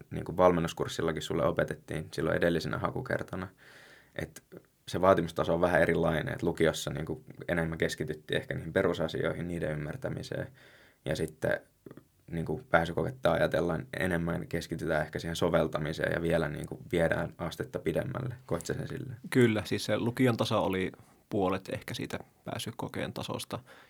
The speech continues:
Speaker 2: ja just sitä perusasioitten hallintaa.
Speaker 1: Joo, okei. No kerro mulle yksi viikko,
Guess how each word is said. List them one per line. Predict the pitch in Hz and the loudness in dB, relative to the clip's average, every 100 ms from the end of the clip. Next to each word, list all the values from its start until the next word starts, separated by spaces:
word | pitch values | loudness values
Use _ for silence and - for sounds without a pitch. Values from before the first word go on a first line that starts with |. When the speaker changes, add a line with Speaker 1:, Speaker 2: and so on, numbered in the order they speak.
| _ - | _ -10
Speaker 2:
ja | 87 | -6
just | - | -6
sitä | 123 - | -6 -8
perusasioitten | - 113 - - - 90 - - - _ - - - _ - | -4 -4 -4 -4 -4 -4 -4 -8 -8 _ -20 -20 -20 _ -6
hallintaa. | 104 98 87 95 95 87 101 - 107 | 0 0 0 -4 -2 -2 -2 -10 -2
Speaker 1:
Joo, | 104 82 - - - - - _ - | 0 0 -4 -20 -20 -20 -20 _ -10
okei. | 95 - 95 82 | -6 0 0 0
No | - 90 - _ _ - | 0 -4 -4 _ _ 8
kerro | 123 110 | 8 10
mulle | 95 90 | 6 4
yksi | 98 - | 4 2
viikko, | 98 82 - | 0 0 -2